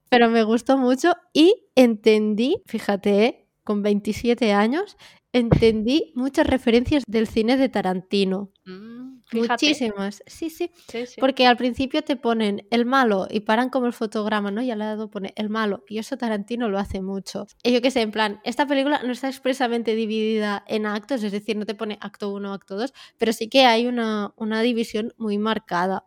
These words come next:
Speaker 1: como en Tarantino, ¿no? Y esta
Speaker 2: Ujú.
Speaker 1: tensión de que no dice nada a nadie y que te enfocan la cara y las manos y la música, o sea, yo estaba de verdad que ya no podía más con mi vida. Así que, bueno,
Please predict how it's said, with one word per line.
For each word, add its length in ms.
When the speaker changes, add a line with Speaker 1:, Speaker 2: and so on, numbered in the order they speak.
Speaker 1:
como 220
en 100
Tarantino, 760
¿no? 160
Y 140
esta 180
Speaker 2:
Ujú. 80
Speaker 1:
tensión 560
de 80
que 160
no 100
dice 300
nada 240
a 40
nadie 380
y 80
que 120
te 80
enfocan 440
la 140
cara 440
y 140
las 320
manos 560
y 100
la 160
música, 480
o 80
sea, 580
yo 80
estaba 520
de 140
verdad 440
que 160
ya 180
no 120
podía 300
más 180
con 160
mi 140
vida. 340
Así 240
que, 380
bueno, 160